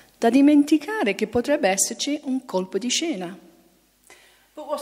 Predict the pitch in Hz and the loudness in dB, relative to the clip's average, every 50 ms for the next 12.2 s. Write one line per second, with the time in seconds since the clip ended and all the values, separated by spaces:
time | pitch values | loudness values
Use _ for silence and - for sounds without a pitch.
0 | 277 277 220 190 180 180 - 190 170 165 160 151 - - - - - - - - | -8 -12 -14 -14 -16 -20 -20 -20 -20 -20 -20 -20 -20 -18 -16 -16 -16 -18 -20 -20
1 | - - - - 240 240 226 - - - - - - - 339 339 - 214 190 180 | -20 -20 -8 -2 0 0 0 -2 -6 -18 -20 -20 -12 -8 -6 -2 0 0 -2 -2
2 | 170 185 180 - 165 156 147 147 - 160 151 156 160 - - - - - _ _ | -4 -6 -6 -6 -6 -6 -6 -8 -8 -10 -10 -10 -12 -14 -18 -20 -20 -20 _ _
3 | _ _ _ _ - - - - 269 294 - 403 349 370 370 - - 320 277 262 | _ _ _ _ -20 -12 -8 -6 -6 -6 -6 -10 -10 -10 -8 -8 -8 -8 -10 -10
4 | - - - - 240 269 277 320 302 - - 202 180 175 170 175 - - 180 175 | -14 -14 -10 -8 -6 -6 -4 -6 -6 -6 -6 -8 -8 -8 -10 -12 -14 -14 -16 -16
5 | 160 165 175 202 240 277 285 - - - - - 196 202 202 202 - - - - | -14 -14 -14 -14 -12 -12 -10 -10 -10 -12 -12 -8 -8 -6 -6 -6 -8 -8 -10 -12
6 | 208 208 - - - 311 320 320 320 285 262 - - 156 - - - - 151 - | -14 -14 -14 -14 -12 -10 -8 -6 -6 -6 -6 -8 -10 -10 -10 -10 -10 -12 -14 -18
7 | 135 - - - - _ - - - - - - - - 220 240 226 277 269 - | -18 -18 -20 -20 -16 _ -12 -12 -12 -14 -20 -20 -10 -4 -4 -2 0 -2 -2 0
8 | 277 277 285 285 - 330 349 349 302 - 247 226 233 226 220 208 202 214 202 208 | 0 0 0 0 0 0 0 0 0 0 0 -2 -2 -2 -2 0 0 0 2 2
9 | 202 202 208 214 202 175 165 170 170 180 214 247 - - - - - - 254 254 | 2 0 0 -4 -6 -6 -4 -4 -2 -2 -4 -4 -8 -12 -18 -6 -2 0 0 0
10 | 247 254 - 320 311 311 311 302 302 302 - 302 262 190 175 - 175 175 - - | 0 -2 -2 0 0 0 0 -2 -4 -6 -6 -4 -2 -2 -2 -4 -8 -14 -12 -10
11 | 185 165 170 - - - - _ _ - 196 196 - - 233 220 220 220 220 214 | -10 -10 -10 -12 -20 -20 -20 _ _ -18 -16 -16 -14 -12 -12 -10 -10 -10 -12 -14
12 | 214 - 214 | -16 -18 -18